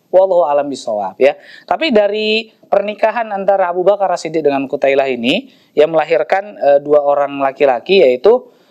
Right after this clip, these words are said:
eh, Abdullah bin Abu Bakar dan juga Asma binti Abu Bakar. Nah, Is-, Asma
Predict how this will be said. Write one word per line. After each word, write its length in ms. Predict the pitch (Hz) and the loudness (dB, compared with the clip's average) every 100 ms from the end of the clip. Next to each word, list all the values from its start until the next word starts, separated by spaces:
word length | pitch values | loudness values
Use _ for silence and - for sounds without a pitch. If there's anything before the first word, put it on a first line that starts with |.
| _ - | _ 0
eh, 160 | 127 135 | 2 2
Abdullah 560 | - 147 151 160 143 - _ 135 | -4 -8 -2 0 -2 -8 _ -12
bin 240 | 131 143 139 | -8 -6 -6
Abu 160 | 139 | -6
Bakar 640 | 135 123 - 175 254 285 - _ _ | -2 -2 -2 -6 -6 -10 -16 _ _
dan 300 | 147 160 165 | 0 0 -2
juga 460 | 139 131 180 233 _ | -4 0 2 0 _
Asma 400 | 139 - 170 147 | -12 -10 -8 -8
binti 500 | 139 139 165 240 - _ _ | -8 -4 0 0 -4 _ _
Abu 180 | 117 117 113 | -10 -6 -4
Bakar. 680 | 107 - 98 95 92 - | -4 -4 -8 -8 -12 -16
Nah, 560 | 95 117 123 117 113 - | -14 -8 -6 -6 -4 -2
Is-, 180 | 190 226 - | 0 0 -4
Asma 340 | 226 233 262 | -6 -4 -4